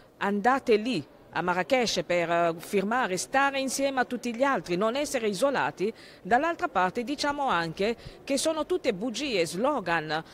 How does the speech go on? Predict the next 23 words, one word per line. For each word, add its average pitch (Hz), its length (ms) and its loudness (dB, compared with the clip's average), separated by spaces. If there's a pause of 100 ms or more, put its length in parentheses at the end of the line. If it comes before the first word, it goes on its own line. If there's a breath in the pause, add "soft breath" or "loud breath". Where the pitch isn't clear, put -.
(120 loud breath)
eh, 196 440 6
siamo 277 260 0
in 254 60 -2
campagna 202 360 0
elettorale, 185 560 0
devono 196 300 0
vendere, 170 640 0
eh, 165 180 2
la 175 120 2
loro 185 220 2
merce, 185 560 0 (280 loud breath)
ma 220 200 0
questo 285 300 -2
patto 294 500 -2
non 190 240 0
è 269 220 -2
vincolante 196 840 -2 (220 loud breath)
e 208 140 0
quindi 302 340 -2
non 240 200 0
si 277 160 0
obbliga 269 380 0
nessuno 254 760 0